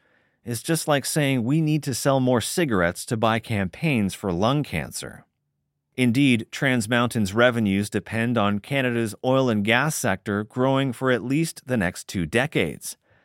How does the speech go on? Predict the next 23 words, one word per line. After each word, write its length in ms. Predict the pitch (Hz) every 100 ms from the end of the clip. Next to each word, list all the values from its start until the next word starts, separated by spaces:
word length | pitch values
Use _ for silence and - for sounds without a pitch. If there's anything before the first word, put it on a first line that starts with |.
| _ -
despite 380 | 104 - 117 107
warnings 560 | 101 131 127 107 117 104
that 260 | 101 98
new 220 | 113 139
investment 640 | 123 104 120 131 113 117 104
in 100 | 98 117
oil 300 | 117 120 110
and 160 | 95
gas 480 | 110 127 127 147 - _ _ _
will 160 | 139 143
push 340 | - 202 202
temperatures 680 | - 131 123 117 127 127 117
beyond 560 | - 117 123 135 139 135
a 80 | 110
one 240 | 104 135 147
point 240 | 135 123
five 340 | - 127 127 117
degree 300 | 110 127 123
warming 480 | 107 156 170 117
level 360 | 90 80 87 104 _ -
if 180 | 104 101
those 260 | 110 139
fuels 480 | - 90 76 76 -